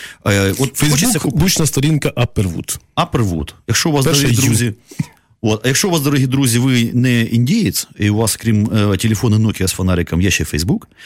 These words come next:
Speaker 1: ви можете зайти в Facebook, набрати там в пошуці, а, Upperwood, а, і там буде, я думаю, і магазинчик.
Speaker 2: Там, да, там є і телефони, і, і товари,
Speaker 1: Фотографії
Speaker 2: і контакти.
Speaker 1: красиві.
Speaker 2: Так, так, так.
Speaker 1: Сайту поки нема.
Speaker 2: Сайт нема, е,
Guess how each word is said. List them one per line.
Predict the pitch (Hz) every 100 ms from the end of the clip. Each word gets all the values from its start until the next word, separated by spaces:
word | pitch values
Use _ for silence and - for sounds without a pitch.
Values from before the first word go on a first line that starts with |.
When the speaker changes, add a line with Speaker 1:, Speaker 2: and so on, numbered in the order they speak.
| - - -
Speaker 1:
ви | 101
можете | 110 101 95
зайти | 85 107 208 196 113 -
в | - 85
Facebook, | 82 143 185 -
набрати | 87 113 135 107
там | 87 80
в | -
пошуці, | - 98 - - 78 71 - - - -
а, | 90 85 80 - -
Upperwood, | 101 - 85 101 170 - - _ _ - - _
а, | 95 90 90 87 82 -
і |
там | - 240 214 208
буде, | 139 131
я |
думаю, | 117 104 98 98
і |
магазинчик. | 90 98 165 214 277
Speaker 2:
Там, | 165
да, | 131 127 -
там | - 135
є |
і | 110
телефони, | 117 127 - 226 131
і, | 104 98 92 87 85 - - -
і | 113
товари, | 117 147 160 139
Speaker 1:
Фотографії | - - 82 139 190 160 123
Speaker 2:
і | 120
контакти. | 113 110 101
Speaker 1:
красиві. | 95 139
Speaker 2:
Так, | - -
так, | 98
так. | -
Speaker 1:
Сайту | 160 165 123
поки | 113 98
нема. | 85 71 - - - _ _
Speaker 2:
Сайт | - 180 -
нема, | 180 160 160 185 226
е, | -